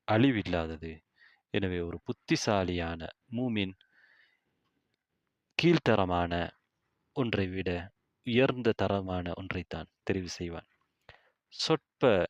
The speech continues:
நேரத்தின் இன்பத்தை விட நிரந்தர இன்பத்தை தான் தெரிவு செய்வான். எனவே, இந்த உலகத்தில் உலகத்தை நேசிப்பதும் அதனை மறுமைக்கு, மறுமையை விட முற்படுத்துவதும் தான் எல்லா பாவங்களுக்கும்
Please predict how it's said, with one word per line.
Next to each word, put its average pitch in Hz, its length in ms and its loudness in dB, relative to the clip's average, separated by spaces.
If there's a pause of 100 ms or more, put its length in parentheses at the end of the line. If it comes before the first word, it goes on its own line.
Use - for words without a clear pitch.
நேரத்தின் 104 600 2
இன்பத்தை 101 460 -4
விட 85 200 -4 (1080)
நிரந்தர 127 580 4
இன்பத்தை 90 480 -4
தான் 82 260 -10 (920)
தெரிவு 95 220 0
செய்வான். 82 460 -8 (880)
எனவே, 127 280 4
இந்த 110 220 2
உலகத்தில் 131 880 2
உலகத்தை 120 600 0
நேசிப்பதும் 95 720 -4 (240)
அதனை 104 420 0 (320)
மறுமைக்கு, 127 480 0
மறுமையை 120 400 0
விட 95 200 -2
முற்படுத்துவதும் 92 920 -6
தான் 90 440 0 (640)
எல்லா 160 460 8
பாவங்களுக்கும் 107 800 0